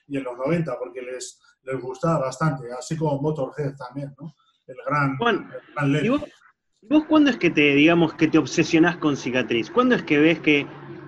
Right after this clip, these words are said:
Speaker 2: Nacho estaba mal, Nacho el cantante,
Speaker 1: Sí.
Speaker 2: eh, y vos te empezás a acercar con él? Digo, era una amistad, era un fanatismo, ya veías el libro en el futuro,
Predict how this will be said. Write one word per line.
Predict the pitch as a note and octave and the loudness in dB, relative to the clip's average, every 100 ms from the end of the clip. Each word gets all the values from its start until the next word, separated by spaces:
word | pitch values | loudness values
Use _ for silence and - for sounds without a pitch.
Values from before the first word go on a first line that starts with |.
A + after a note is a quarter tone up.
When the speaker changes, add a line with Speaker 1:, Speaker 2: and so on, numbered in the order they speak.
| - - | -8 2
Speaker 2:
Nacho | F3+ F3+ E3+ | 2 4 2
estaba | F3+ F3 | 4 2
mal, | E3 F#3 G#3 A3+ - | 4 4 2 0 -4
Nacho | D3 D#3 | -2 0
el | D#3 | 0
cantante, | D3 C#3+ E3+ F#3+ F3+ F#3+ | 2 0 2 0 2 0
Speaker 1:
Sí. | G3 - - _ _ - | -2 -10 -20 _ _ -2
Speaker 2:
eh, | B2+ C3 C3 C3 B2+ | 0 2 4 2 4
y | |
vos | D#3 F3 | 2 4
te | |
empezás | E3 D#3 F3+ | 0 0 -6
a | E3 | -8
acercar | - C3+ D3+ D#3 | -6 -2 0 0
con | C#3+ D3+ | 0 0
él? | F3+ G3+ - - | 0 -2 -10 0
Digo, | D3 D#3+ | 6 6
era | F3 | 6
una | E3 | 2
amistad, | C#3 B2 G#3 G3 E3 | 0 -2 0 0 0
era | D3+ | -4
un | C3+ | -4
fanatismo, | C#3 B2+ B2 G#3 F#3 E3 D#3 | -8 -8 -6 -6 -4 -4 -4
ya | - F#3 | -4 -2
veías | F3+ F3 E3 - | 2 2 0 -4
el | C#3 | -4
libro | D3 E3 D#3 C#3 | 2 4 4 2
en | C3+ | -6
el | |
futuro, | B2 C#3 F3+ F#3+ E3+ D#3+ | -6 -8 -2 0 0 -4